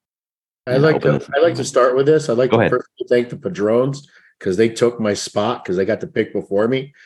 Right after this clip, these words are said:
Speaker 1: which moved me to that really, really crappy location, which was delightfully perfect. So thank you to the Padrones. I owe you. <laughs>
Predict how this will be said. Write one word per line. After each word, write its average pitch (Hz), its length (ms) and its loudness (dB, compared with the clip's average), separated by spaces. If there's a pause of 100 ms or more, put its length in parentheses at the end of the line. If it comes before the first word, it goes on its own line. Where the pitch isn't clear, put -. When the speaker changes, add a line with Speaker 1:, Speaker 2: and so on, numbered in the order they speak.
(180)
Speaker 1:
which 101 180 -8
moved 117 260 2
me 113 100 0
to 107 120 0
that 85 200 -4
really, 117 440 2
really 104 320 0
crappy 107 440 -2
location, 127 580 2
which 90 160 -6
was 87 160 -6 (140)
delightfully 104 640 -4
perfect. 131 500 0 (220)
So 107 160 -2
thank 123 320 0
you 123 80 -8
to 120 120 -6
the 107 80 -2
Padrones. 117 600 0
I 92 160 -6
owe 110 140 2
you. 123 340 2 (1400)
<laughs> 160 100 2